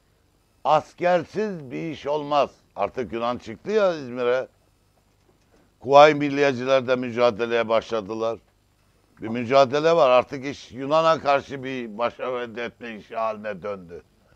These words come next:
Sultan Vahidettin onu vazifelendirdiği zaman değil artık. Bu iş askersiz,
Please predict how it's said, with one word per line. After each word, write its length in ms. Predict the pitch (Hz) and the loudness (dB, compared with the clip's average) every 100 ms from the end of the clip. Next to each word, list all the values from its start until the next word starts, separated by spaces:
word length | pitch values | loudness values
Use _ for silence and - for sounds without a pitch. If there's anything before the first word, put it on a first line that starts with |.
| _ _ _ _ _ | _ _ _ _ _
Sultan 440 | - 131 139 131 127 | -12 -6 0 2 4
Vahidettin 580 | 127 123 123 - 135 | 2 2 -4 -6 -10
onu 200 | 127 131 | -8 -4
vazifelendirdiği 1160 | 123 120 117 110 123 127 127 123 117 131 117 123 | -2 -2 -4 -4 -2 -2 -4 -6 -6 -8 -8 -8
zaman 480 | 104 117 120 123 101 | -4 -2 -2 -4 -4
değil 360 | 131 127 107 | -2 0 -2
artık. 260 | 90 _ _ _ _ _ _ _ _ _ _ _ 214 | -4 _ _ _ _ _ _ _ _ _ _ _ -6
Bu 140 | 247 | -4
iş 120 | 208 | -2
askersiz, 540 | 180 165 - 135 - | -2 -2 -4 -8 -8